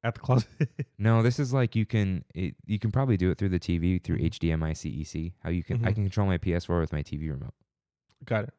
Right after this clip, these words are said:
Speaker 2: Yeah, so you gotta do that. But
Speaker 1: Yeah.
Speaker 2: then now it's flickering. Dude, it's like a fifty-foot H D M I cable run.
Speaker 1: Yeah.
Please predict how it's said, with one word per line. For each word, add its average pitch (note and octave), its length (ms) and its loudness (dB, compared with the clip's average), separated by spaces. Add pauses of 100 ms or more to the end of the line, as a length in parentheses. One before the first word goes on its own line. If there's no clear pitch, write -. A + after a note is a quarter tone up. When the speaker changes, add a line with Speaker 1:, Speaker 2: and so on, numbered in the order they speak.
Speaker 2:
Yeah, D#2+ 160 -2 (100)
so D#2 320 0 (180)
you F2+ 120 -2
gotta F#2+ 160 4
do F#2 140 2
that. E2+ 360 0
But G2 160 0
Speaker 1:
Yeah. A2 60 4
Speaker 2:
then F#2+ 160 4
now G2 160 4
it's - 120 0
flickering. G2+ 720 2 (540)
Dude, G2+ 320 4
it's - 160 0
like A2 120 2
a F#2+ 80 4
fifty-foot G#2 680 2
H F2+ 240 0
D E2+ 120 2
M D#2 140 2
I D2 120 0
cable F2 420 2
run. F#2+ 260 4
Speaker 1:
Yeah. - 240 -10